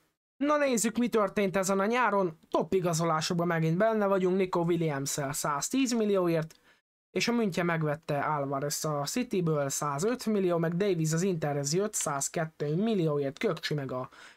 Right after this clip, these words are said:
Spurshöz a Benficától több mint száz millióért. Nézzük meg időrendi sorrendben. Voltak itt eladások, Kostic elment hatvanöt millióért a Fiorentinába, Zsorga a Lenshoz tizenkilenc millióért, Vea a Brightonhoz tizenhétért,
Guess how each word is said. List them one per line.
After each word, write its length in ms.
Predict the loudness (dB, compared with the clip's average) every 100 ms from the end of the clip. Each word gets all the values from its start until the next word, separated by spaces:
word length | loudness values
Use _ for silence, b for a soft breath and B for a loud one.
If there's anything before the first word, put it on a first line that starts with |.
| _
Spurshöz 840 | -4 0 2 0 -2 -2 -2 -2 -4
a 60 |
Benficától 800 | -4 -6 -6 -6 -6 -6 -6 -6
több 200 | -4 -2
mint 160 | -2 -4
száz 420 | -4 -2 0 0
millióért. 800 | 2 2 2 2 2 0 -2 -10 B B _ _ _ _
Nézzük 500 | -2 0 0 0 0
meg 160 | 0
időrendi 420 | 0 0 0 2 0
sorrendben. 560 | 0 0 0 0 0
Voltak 320 | 0 0 0
itt 140 | 0 0
eladások, 480 | 2 2 0 -2 0
Kostic 440 | 0 0 -4 -2
elment 260 | 0 0 0
hatvanöt 520 | -2 0 -2 -2 0
millióért 500 | 0 2 0 0 -4
a 40 |
Fiorentinába, 1000 | -4 -2 0 0 0 0 0 2 0 -2 B B B _
Zsorga 580 | -2 0 2 2 0 0
a 40 | 2
Lenshoz 680 | 0 0 0 0 0 -4 -14 -20 _ _ _ _ _
tizenkilenc 680 | -4 -2 -2 -2 0 0 0
millióért, 600 | 2 2 2 0 -2 -2
Vea 420 | 0 2 2 0
a 280 | 0 -2 0
Brightonhoz 480 | 2 0 0 -2
tizenhétért, 880 | -2 0 0 0 0 -2 0 -2 -2